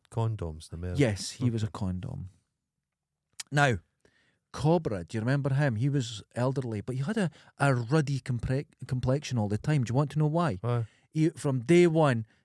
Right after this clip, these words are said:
Speaker 2: to the last day, he was drunk as fuck. There was, uh, he was run up a travelator once and fell down. He was just drunk.
Speaker 1: Cobra.
Speaker 2: Cobra. He was so drunk. He got
Speaker 1: Cobra.
Speaker 2: pneumonia.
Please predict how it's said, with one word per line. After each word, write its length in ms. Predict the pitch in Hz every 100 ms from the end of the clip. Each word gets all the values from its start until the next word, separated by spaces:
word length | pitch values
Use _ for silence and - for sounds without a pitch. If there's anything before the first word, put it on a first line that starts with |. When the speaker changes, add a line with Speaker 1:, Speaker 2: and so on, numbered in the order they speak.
| _
Speaker 2:
to 280 | 139 135 -
the 220 | 117 127 120
last 300 | 135 139 -
day, 100 | 143
he 60 | 117
was 140 | 113
drunk 380 | 113 120 135 135
as 120 | 120
fuck. 360 | - 131 117 - - - -
There 100 | 143
was, 320 | 139 123 - -
uh, 300 | 139 131 127 117 _
he 100 | -
was 160 | 147 127
run 120 | 185
up 140 | 170 139
a 40 |
travelator 800 | 113 - 143 147 143 131 113 101
once 320 | 107 107 104
and 100 | 110
fell 280 | - 139 117
down. 240 | 107 143 127
He 40 |
was 80 | 139
just 180 | 196 -
drunk. 440 | 127 175 151 - _ _ _ _ _ _ _
Speaker 1:
Cobra. 460 | - 156 139 95 82 -
Speaker 2:
Cobra. 460 | 196 185 156 113 - -
He 140 | 160
was 160 | 139 131
so 560 | - - - 165 147 151
drunk. 560 | 135 143 139 117 - -
He 60 | 135
got 60 | 127
Speaker 1:
Cobra. 160 | 135
Speaker 2:
pneumonia. 500 | 131 117 113 110 98